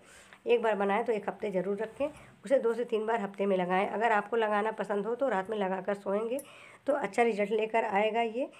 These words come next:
क्योंकि इसे ज़्यादा टाइम मिलेगा तो अच्छा रिजल्ट लाएगा। अगर आप लगाते ही तुरंत इसको धुल लिए तो अच्छा रिजल्ट नहीं आएगा। अगर आप रात में लगाकर नहीं सो सकते हैं तो इसे बाल धुलने से दो से तीन घंटे पहले लगाएं, अपने बालों में बंद बनाकर छोड़ दें, इसको लगा रहने दें। तो बालों को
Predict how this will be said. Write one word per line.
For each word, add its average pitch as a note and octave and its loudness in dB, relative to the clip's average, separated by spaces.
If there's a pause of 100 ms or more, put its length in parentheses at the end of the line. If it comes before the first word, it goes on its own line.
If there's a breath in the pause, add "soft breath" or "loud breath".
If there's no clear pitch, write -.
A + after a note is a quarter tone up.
(220 loud breath)
क्योंकि C#4+ 2
इसे B3 -2
ज़्यादा G#3+ -2
टाइम A#3+ 2
मिलेगा B3 0
तो D4+ -4
अच्छा G3 -4
रिजल्ट G3 -6
लाएगा। F3+ -2 (340 loud breath)
अगर A#3+ 6
आप A#3 4
लगाते G#3+ 2
ही B3 4
तुरंत G#3+ 0
इसको G3+ -6
धुल A3 0
लिए B3+ 2
तो C4+ 0
अच्छा G3+ -4
रिजल्ट A3+ -4
नहीं G3+ -2
आएगा। F#3+ -2
अगर A#3 0
आप G#3+ 0
रात G#3+ -2
में B3 -2
लगाकर B3 -2
नहीं G3 0
सो A#3 -6
सकते A3+ -10
हैं C4 -8 (400 loud breath)
तो C#4 4
इसे C#4 2
बाल G3+ 0
धुलने A3 -2
से C#4 -4 (480 soft breath)
दो A#3+ 2
से B3 0
तीन A#3 0
घंटे G#3+ -2
पहले G#3+ 0
लगाएं, A3+ 2
अपने - -4
बालों F#3+ 0
में A#3+ -4
बंद G3+ -2
बनाकर G3+ -2
छोड़ G#3 -6
दें, C#4 -4
इसको - -8
लगा F#3+ 0
रहने F3 -2
दें। F#3 -4
तो A#3+ -4
बालों G3 0
को C4+ -10